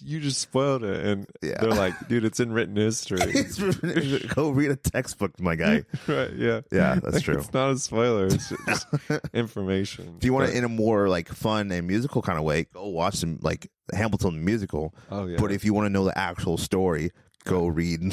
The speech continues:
Speaker 2: <laughs>
Speaker 1: Just Google it.
Speaker 2: Yeah.
Speaker 1: Yeah. Well, thank you. Shout out to the audience.
Speaker 2: Yeah.
Speaker 1: We are so grateful. We, wow.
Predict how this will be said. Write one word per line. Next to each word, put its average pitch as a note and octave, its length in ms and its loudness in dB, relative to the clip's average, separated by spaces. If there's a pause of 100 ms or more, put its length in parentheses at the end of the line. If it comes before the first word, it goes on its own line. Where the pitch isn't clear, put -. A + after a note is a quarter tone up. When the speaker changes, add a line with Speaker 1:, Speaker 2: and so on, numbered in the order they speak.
(100)
Speaker 2:
<laughs> C#3+ 160 0
Speaker 1:
Just - 240 -4
Google F2 400 0
it. - 140 -10
Speaker 2:
Yeah. C2+ 240 0 (400)
Speaker 1:
Yeah. F2 320 0 (100)
Well, G#2 280 0 (720)
thank B2 260 0
you. A#2+ 120 4
Shout G#2+ 240 0
out A#2 120 0
to - 80 -14
the G#2 100 0
audience. F2+ 880 -2
Speaker 2:
Yeah. D#2+ 280 -2 (280)
Speaker 1:
We G2+ 300 2
are G2+ 80 2
so G2+ 260 0
grateful. F2+ 760 -4 (180)
We, F#2+ 500 0 (840)
wow. F#2 680 0